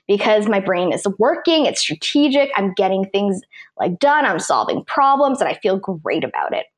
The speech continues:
So what I do, and I, I feel like you're probably doing this, but I just wanna clarify, is I schedule all of my client work, all of my strategic planning, anything that really requires my brain to, like, think hard about what I'm doing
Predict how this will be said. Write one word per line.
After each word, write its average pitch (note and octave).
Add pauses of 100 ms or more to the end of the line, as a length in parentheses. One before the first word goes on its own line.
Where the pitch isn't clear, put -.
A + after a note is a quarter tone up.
(320)
So C#4
what G4+
I A3
do, G#3 (180)
and C#4+
I, B3+ (120)
I C4+
feel F#4
like A4+
you're G#4+
probably G4+
doing G4+
this, G4+
but C#4
I A#3
just B3
wanna B3+
clarify, G#3+ (300)
is A#3 (120)
I C4
schedule A3 (480)
all F4+
of E4+
my C#4
client G3
work, G3
all B3+
of D4+
my D4+ (240)
strategic G#3
planning, F#3+ (440)
anything F#4
that G#4+
really B3+
requires G#3+
my A3
brain F#3+
to, G#3+
like, E3
think -
hard F3+
about F3
what F#3+
I'm F3+
doing A#3